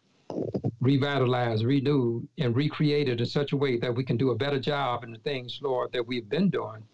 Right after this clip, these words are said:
because we have taken time out for the Sabbath. And again, we thank you, Lord, for the time that we have met together. And as we give you ourselves, we ask that the blood of Yeshua may continue to cover us and that your grace may s-, continue to empower us to do the things that you have given in the Torah,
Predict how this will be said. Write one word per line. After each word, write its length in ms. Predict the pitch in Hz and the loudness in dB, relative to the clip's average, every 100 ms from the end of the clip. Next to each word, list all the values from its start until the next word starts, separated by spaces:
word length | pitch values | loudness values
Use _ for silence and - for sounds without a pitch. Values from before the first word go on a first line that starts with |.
| _ _ | _ _
because 320 | 135 139 123 | -4 0 0
we 120 | 135 131 | 2 0
have 100 | - | 0
taken 260 | 147 131 | -2 -2
time 320 | 117 139 123 | -2 -2 -2
out 220 | 120 127 - | -2 -2 -4
for 100 | 147 | -4
the 100 | 139 | -4
Sabbath. 420 | - 113 104 113 _ - - - - - | -4 -4 -6 -12 _ -10 -6 -6 -6 -6
And 100 | 117 | -2
again, 320 | 117 143 131 | 0 0 0
we 100 | 120 | 0
thank 260 | 135 147 131 | 0 -2 0
you, 100 | 139 | 0
Lord, 240 | 135 135 | 0 0
for 60 | 156 | -2
the 100 | 135 | -4
time 320 | 151 151 135 | -2 -2 0
that 120 | 139 | -2
we 120 | 135 156 | 0 2
have 80 | |
met 200 | 147 160 | 2 2
together. 460 | 165 170 131 110 107 - _ - - - - | 2 0 0 -2 -6 -10 _ -8 -6 -6 -4
And 100 | - | -2
as 160 | 123 123 | 0 0
we 80 | 131 | 0
give 180 | 143 143 | 0 0
you 120 | 147 | 0
ourselves, 480 | 143 - 165 156 143 | -2 0 0 2 0
we 160 | 147 | 0
ask 200 | 151 151 | 0 0
that 120 | 165 | -2
the 60 | 156 | 0
blood 240 | 139 165 | 0 2
of 60 | 165 | 2
Yeshua 440 | 160 170 202 185 | 2 2 2 4
may 160 | 175 180 | 4 4
continue 460 | 175 - - 196 185 | 0 -2 2 4 4
to 100 | 175 | 2
cover 400 | 202 202 143 120 | 0 0 0 -2
us 160 | 117 | 0
and 80 | 131 | 0
that 160 | 135 139 | 0 0
your 120 | 143 | 0
grace 400 | 143 160 139 - | 2 0 0 -2
may 100 | 135 | -4
s-, 220 | - - | -4 -6
continue 420 | - 139 160 160 139 | 0 2 4 4 2
to 80 | 143 | 0
empower 720 | 139 139 - 160 147 123 139 | 2 0 0 2 2 2 2
us 260 | 127 113 - _ - - | 0 -2 -12 _ -20 -6
to 100 | - | -2
do 160 | 120 156 | 2 4
the 120 | 139 | 4
things 360 | 160 151 127 110 | 2 2 0 0
that 200 | 139 - | -2 2
you 80 | 143 | 0
have 120 | 113 | 2
given 220 | 143 127 | 0 2
in 100 | 123 | 2
the 80 | 120 | 0
Torah, 460 | - 180 143 113 | 0 2 2 0